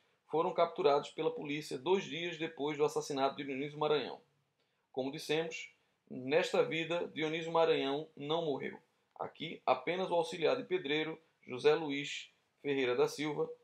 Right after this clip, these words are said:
foi morto. Gleidson e Saulo foram levados encapuzados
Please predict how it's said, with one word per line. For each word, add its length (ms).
foi 100
morto. 360
Gleidson 380
e 60
Saulo 480
foram 240
levados 340
encapuzados 880